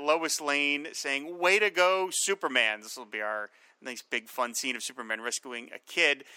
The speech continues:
So, uh, so yeah, these minutes, this, this opening sequence here, as it continues on with the, uh, the newly wedding, I, I'm amazed at the amount of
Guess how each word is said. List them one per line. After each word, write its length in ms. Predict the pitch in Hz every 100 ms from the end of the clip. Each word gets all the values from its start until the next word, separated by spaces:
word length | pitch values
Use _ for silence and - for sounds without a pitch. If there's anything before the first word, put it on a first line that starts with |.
| - -
So, 380 | - 196 185 202
uh, 580 | - 180 185 180 175 185
so 160 | - 262
yeah, 160 | 269 294
these 220 | 240 226
minutes, 340 | 285 247 -
this, 220 | 208 254
this 180 | - 233
opening 300 | 294 269 254
sequence 400 | 254 247 214 165
here, 400 | 175 160 156 160 143
as 80 | 151
it 60 | 151
continues 400 | 170 196 185 160
on 200 | 160 156
with 160 | 139
the, 220 | - 135 123
uh, 160 | 120 - - _
the 60 | 147
newly 300 | 147 175 165
wedding, 320 | 143 135 131 - - - _ -
I, 120 | - - - - _ -
I'm 200 | 240 233
amazed 680 | 214 208 226 247 254 - 202
at 120 | 170
the 100 | 170
amount 320 | 160 156 156
of 260 | 143 -